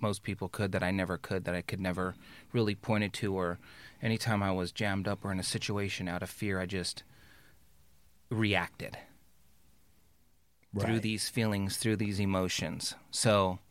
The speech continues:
Speaker 1: a comprehen-, a dad of dad is a comprehensive man. A comprehensive man is who is able to navigate healthy through his emotions. 'Cause you can navigate through emotions and go into, to comfort and go into vices and seeking
Speaker 2: Oh,
Speaker 1: this
Speaker 2: yeah.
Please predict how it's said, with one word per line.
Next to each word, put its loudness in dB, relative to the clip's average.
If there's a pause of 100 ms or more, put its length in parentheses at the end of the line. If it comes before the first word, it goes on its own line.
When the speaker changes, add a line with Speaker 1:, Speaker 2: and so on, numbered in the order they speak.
(840)
Speaker 1:
a -2 (120)
comprehen-, 4
a 2
dad 6
of 2
dad 4
is -2
a -6
comprehensive -2
man. -2
A -6
comprehensive -2
man -2 (380)
is -2
who -4
is -4
able -2
to -6 (220)
navigate -2 (720)
healthy 4
through -4
his -2
emotions. -6
'Cause 4
you 6
can 10
navigate 8
through 2
emotions 2
and 0
go 2
into, 0 (520)
to 0
comfort 4
and 2
go 2
into 0
vices 2
and -6
seeking -2
Speaker 2:
Oh, 12
Speaker 1:
this 6
Speaker 2:
yeah. 8